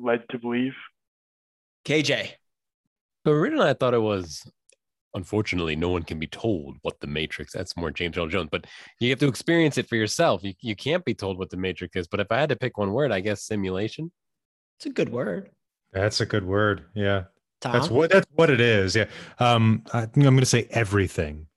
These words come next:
Speaker 2: Unfortunately, there will be no points
Speaker 4: Yeah, well,
Speaker 2: awarded.
Speaker 4: was it
Speaker 2: This is,
Speaker 4: everywhere?
Speaker 2: both of these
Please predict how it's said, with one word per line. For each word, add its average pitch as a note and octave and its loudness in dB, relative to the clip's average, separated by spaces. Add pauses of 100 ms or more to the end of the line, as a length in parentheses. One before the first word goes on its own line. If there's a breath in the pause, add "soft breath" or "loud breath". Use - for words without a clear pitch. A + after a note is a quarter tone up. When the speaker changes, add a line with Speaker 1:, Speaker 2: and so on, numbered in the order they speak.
(520)
Speaker 2:
Unfortunately, C#3 0
there D3 2
will D#3 4
be C#3 -4
no G3+ 0 (360)
points F3 -6
Speaker 4:
Yeah, D3+ -4
well, C3 -2
Speaker 2:
awarded. C3+ -2 (140 loud breath)
Speaker 4:
was A#2 0
it C3 2
Speaker 2:
This A3+ 6
is, D#4 6
Speaker 4:
everywhere? C3+ 4
Speaker 2:
both G#3+ 2
of G#3+ 2
these A#3 6